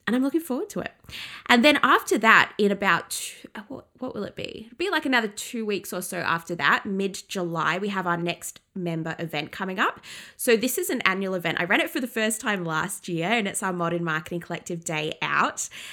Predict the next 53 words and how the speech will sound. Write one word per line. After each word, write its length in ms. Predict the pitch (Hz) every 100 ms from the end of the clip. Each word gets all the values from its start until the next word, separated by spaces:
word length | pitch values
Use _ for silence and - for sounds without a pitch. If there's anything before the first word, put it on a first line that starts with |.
| - -
And, 340 | 214 208 208
uh, 160 | 214 214
it's 100 | 226
so 140 | 339
funny 280 | 440 220 170
'cause 180 | - 185
last 280 | 196 202 -
year 120 | 196
I 40 |
ran 220 | 175 170 170
this 200 | 170 -
from 260 | 185 160
ten 300 | 160 196 190
A 160 | 220 226
M 120 | 233
to 120 | 233 254
two 300 | - 175 170
P 200 | 226 180
M. 260 | 151 185 - - - -
And 160 | 226
then 80 | 240
a 60 | 262
similar 440 | - 269 311 330
thing, 400 | - 226 202 165
people 260 | 180 208 208
are 60 |
like, 220 | 226 226 247
Oh, 100 | 247
we 140 | 262
want 160 | 254 294 262
longer. 640 | 254 285 320 254 220 - - - - -
And 180 | 226 220
so 200 | 233 214
this 200 | 247 -
time 240 | 262 226
I've 180 | 202 202
made 160 | 185
it 80 | 180
a 40 | 208
full 280 | - 202
day 240 | 196 196 180
event. 600 | 165 156 151 226 - -
And 100 | 247
I 80 | 302
think 320 | 349 466 494 466
as 140 | 220
well, 260 | 190 214 175
last 300 | 175 185 -
time 140 | 196
I'm 100 | 190
like, 220 | 196 202
"What 120 | 208
am 60 | 359